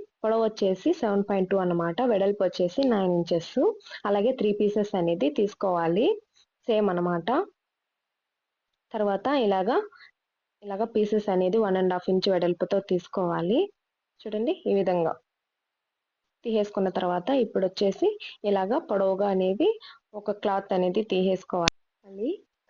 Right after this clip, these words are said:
ఇప్పుడు వచ్చేసి ఇంకో క్లాత్ని తీసేసుకొని కింద అనేది పెట్టేసుకోవాలి చూపిస్తున్న విధంగా. ఈ విధంగా పెట్టేసుకొని పైన దీన్ని పెట్టేసుకొని, ఆ, స్టిచ్ అనేది చేసుకోవాలి. ఎందుకోసం అంటే స్టిఫ్‌నెస్ అనేది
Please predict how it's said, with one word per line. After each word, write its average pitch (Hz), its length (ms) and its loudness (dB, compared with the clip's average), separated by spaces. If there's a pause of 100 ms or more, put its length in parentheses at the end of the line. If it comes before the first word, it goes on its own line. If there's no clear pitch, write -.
(160)
ఇప్పుడు 214 200 0
వచ్చేసి 214 320 0
ఇంకో 202 200 2
క్లాత్ని 196 460 0
తీసేసుకొని 190 680 0 (480)
కింద 208 180 -6
అనేది 190 320 0
పెట్టేసుకోవాలి 185 840 -2
చూపిస్తున్న 190 560 -2
విధంగా. 180 380 -2 (1800)
ఈ 240 80 -4
విధంగా 226 300 2
పెట్టేసుకొని 214 580 0
పైన 202 340 0 (100)
దీన్ని 208 260 2
పెట్టేసుకొని, 196 640 0 (600)
ఆ, 226 60 2 (440)
స్టిచ్ 226 360 -4
అనేది 202 300 2
చేసుకోవాలి. 196 420 0
ఎందుకోసం 254 400 2
అంటే 220 200 2
స్టిఫ్‌నెస్ 262 540 -2
అనేది 196 320 2